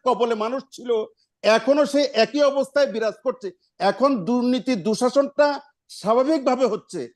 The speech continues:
স্বেচ্ছায় হচ্ছে, মানুষ স্বেচ্ছায় মেনে নিচ্ছে। এটাকে ওই করোনার, করোনার সময়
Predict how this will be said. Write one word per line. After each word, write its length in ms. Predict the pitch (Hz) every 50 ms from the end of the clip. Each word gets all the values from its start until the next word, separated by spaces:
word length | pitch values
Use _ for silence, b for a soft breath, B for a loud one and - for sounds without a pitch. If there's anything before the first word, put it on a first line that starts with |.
| _ _ _
স্বেচ্ছায় 580 | - - - 240 247 247 - - 311 320 320 254
হচ্ছে, 420 | 208 208 139 - - 160 143 113 - - _ _ -
মানুষ 540 | 165 185 214 220 226 262 277 285 277 - -
স্বেচ্ছায় 480 | - 240 233 240 - - 302 302 302
মেনে 320 | 285 254 233 240 233 240 247
নিচ্ছে। 420 | 247 240 - - - 165 117 98 - _ - _ _
এটাকে 360 | - 190 190 254 240 247 277 277
ওই 220 | 277 269 277 269 - -
করোনার, 380 | 240 233 226 233 240 240 226
করোনার 420 | 233 - 226 226 220 220 226 233 214
সময় 440 | - - 254 269 277 247 226 214